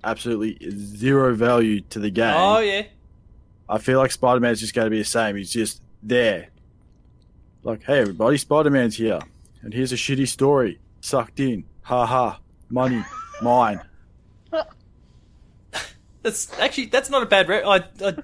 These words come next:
Speaker 2: I forgot about the Mass Effect stuff, for example, uh, firstly, but, um, yeah, that's not,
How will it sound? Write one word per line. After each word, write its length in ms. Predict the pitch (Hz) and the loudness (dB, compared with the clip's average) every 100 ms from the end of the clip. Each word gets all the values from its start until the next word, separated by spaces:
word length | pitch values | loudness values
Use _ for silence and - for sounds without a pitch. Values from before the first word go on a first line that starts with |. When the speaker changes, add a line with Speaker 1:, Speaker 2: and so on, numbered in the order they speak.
| - - _ - 359 156 | -16 -20 _ -18 -10 -8
Speaker 2:
I 80 | |
forgot 300 | 127 135 170 | -6 2 6
about 200 | 175 131 | 6 4
the 60 | 117 | 0
Mass 240 | 131 139 | -2 -2
Effect 240 | - 107 - - | -4 -8 -12 -12
stuff, 300 | - 107 - | -8 -8 -8
for 80 | 113 | -14
example, 420 | 104 110 120 175 | -12 -10 -4 -2
uh, 60 | |
firstly, 420 | 147 147 143 113 110 | -2 -4 -6 -8 -8
but, 260 | 117 117 - - - - - - | -8 -8 -10 -20 -20 -20 -20 -16
um, 520 | - 131 127 123 120 - _ _ _ - | -6 -2 0 -2 -8 -18 _ _ _ -2
yeah, 140 | 190 | 2
that's 160 | 165 185 | 2 0
not, 200 | 151 | -6